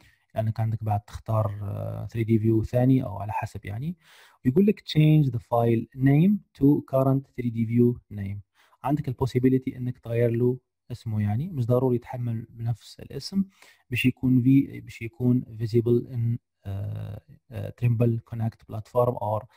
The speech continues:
Trimble Connect three D viewer. آه، طيب، بصراحة ما، ما عندناش الوقت إنه إن نعمل تحديث لهذا، بس نخليه يعني. بس المهم تكونوا فهمتوا ال-، البرنسيب إنه ريفت فايل،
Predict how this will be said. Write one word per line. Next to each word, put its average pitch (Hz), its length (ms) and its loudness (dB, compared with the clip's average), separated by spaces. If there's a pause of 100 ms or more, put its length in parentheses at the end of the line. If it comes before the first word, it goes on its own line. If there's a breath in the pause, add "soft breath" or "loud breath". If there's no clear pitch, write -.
(340 soft breath)
Trimble 117 260 2 (120)
Connect 113 480 -6
three 113 180 2
D 113 260 -2 (200)
viewer. 107 460 -6 (540 soft breath)
آه، 107 500 0
طيب، 131 260 2
بصراحة 135 360 -2
ما، 120 280 -4
ما 117 80 -10
عندناش 117 280 -8
الوقت 120 240 -14
إنه 117 480 -2
إن 107 400 -8
نعمل 107 460 -4
تحديث 113 500 -4
لهذا، 110 380 0
بس 120 240 -12
نخليه 110 420 -4
يعني. 110 240 -6
بس 120 200 -8
المهم 131 240 4
تكونوا 131 260 2
فهمتوا 120 440 -4
ال-، 107 160 -16
البرنسيب 127 680 -8 (460 soft breath)
إنه 139 220 6
ريفت 120 300 0
فايل، 135 380 0